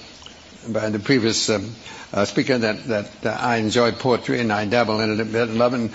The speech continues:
there are some things that help me, I think, be better than I would have been. I know I'm not what I ought to be and not what I should be, but I, I think I'm better than I would have been if I hadn't run across certain things. And one was just a little verse that said, uh,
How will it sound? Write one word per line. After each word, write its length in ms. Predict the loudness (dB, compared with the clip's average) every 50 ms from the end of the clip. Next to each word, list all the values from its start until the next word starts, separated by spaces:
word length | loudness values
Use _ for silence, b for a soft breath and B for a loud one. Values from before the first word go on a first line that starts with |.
| B B
there 100 | -2 0
are 40 | 0
some 180 | 0 0 -2 0
things 320 | 2 2 2 2 2 2
that 140 | 0 0 2
help 240 | 2 2 2 2 2
me, 280 | 2 2 2 2 0 B B B B B B
I 160 | 0 0 2
think, 260 | 2 2 2 0 0 -4 -10 -14 -16 -16 -16 -16 -18 -18 -14 -8 -2
be 160 | 2 2 2 4
better 340 | 4 4 6 6 6 4
than 200 | 4 2 2 2
I 40 | 4
would 180 | 4 4 4 4
have 80 | 2
been. 180 | 2 0 0 2
I 120 | 2 2
know 180 | 2 2 2 2
I'm 80 | 2 2
not 160 | 2 4 4
what 140 | 4 4 4
I 40 |
ought 140 | 4 4 4
to 60 | 2
be 320 | 2 2 2 2 4 2 2
and 260 | 0 -2 -2 -2 0
not 140 | 0 2 2
what 120 | 2 2
I 60 | 2
should 320 | 0 0 0 0 0 0 0
be, 180 | 0 0 2
but 160 | 2 0 -2 -2 -4 -4
I, 300 | -4 -4 -2 0 0 0
I 40 | 0
think 300 | 0 0 0 -2 0 0
I'm 120 | 0 2 2
better 200 | 2 2 2 2
than 140 | 0 0
I 20 | 2
would 200 | 2 4 4 4
have 100 | 2 2
been 180 | 2 2 2
if 100 | 2 2
I 100 | 2 2
hadn't 220 | 4 4 2 2 2
run 160 | 2 2 0
across 300 | 0 2 2 2 2 2
certain 380 | 0 0 0 0 0 0 -2 0
things. 580 | 2 2 2 2 0 -2 -4 -4 -6 B B B B B B B B B B B B B B
And 140 | 0 2 4
one 240 | 6 6 6 6 6
was 180 | 4 4 4 2 2 2
just 260 | 4 2 2 2 2
a 40 | 0
little 200 | 2 2 2 2
verse 320 | 2 2 2 2 0 0 -2
that 120 | -2 -2
said, 400 | 0 0 2 2 2 2 2 2
uh, 140 | 0 0